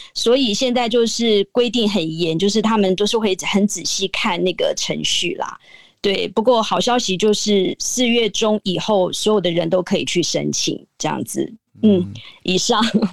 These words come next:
Speaker 2: 而且包括
Speaker 1: 对。
Speaker 2: 十六岁以上的，对不对？
Speaker 1: 是，是，是，因为好像这个可能孔医师会比较清楚，因为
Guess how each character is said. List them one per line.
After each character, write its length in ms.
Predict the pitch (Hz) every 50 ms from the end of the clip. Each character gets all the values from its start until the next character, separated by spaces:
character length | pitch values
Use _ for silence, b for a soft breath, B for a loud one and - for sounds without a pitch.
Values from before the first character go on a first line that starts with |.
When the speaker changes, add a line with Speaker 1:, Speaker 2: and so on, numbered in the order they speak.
| - _
Speaker 2:
而 80 | 147 160
且 140 | 156 135
包 160 | - 143 143 143
括 140 | 143 143
Speaker 1:
对。 80 | 143 -
Speaker 2:
十 80 | - 113
六 180 | 127 123 117
岁 180 | 113 - 113 98
以 120 | 87 69
上 280 | - - 95 85 76 65 -
的， 100 | - - - 110 - _ _ - -
对 80 | 92 92
不 60 | 85
对？ 100 | 85 82 80 - - _ _ _ _ _ _ _ _ _
Speaker 1:
是， 260 | - - - 311 294 254
是， 180 | 269 285 269
是， 240 | 240 - - 240 233
因 160 | 262 339 370
为 60 | 359 -
好 160 | 269 247 190
像 260 | 202 - 285 285 277 - - - - _ _ -
这 160 | - 349 339
个 80 | 277
可 140 | 226 - 220
能 160 | 196 196 202
孔 180 | 208 220 196 190
医 140 | 226 247 262
师 220 | - - 240 254
会 160 | 254 269 220
比 100 | - 190
较 160 | 180 202 214 214
清 180 | - 240 233
楚， 140 | 220 220 202
因 100 | 226 294
为 120 | 311 285